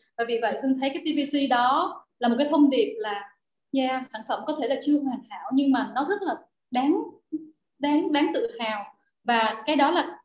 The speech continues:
Hương nghĩ là nó rất là mang tính, tính, ờ, cảm xúc nhiều hơn và để họ thuyết phục,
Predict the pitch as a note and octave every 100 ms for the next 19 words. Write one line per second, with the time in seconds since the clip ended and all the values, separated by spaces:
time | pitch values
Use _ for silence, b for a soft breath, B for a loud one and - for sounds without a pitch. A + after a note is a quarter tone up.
0 | _ C#4+ C#4 A#3 C#4 C4+ D4 G4+ C4 A3
1 | B3 C4 C4+ D4 D4 D#4 F4 D#4+ C4+ -
2 | - - G#3 - G4 C#4 B3 A#3 B3 B3
3 | A#3+ - - - F4+ F#4+ C#4+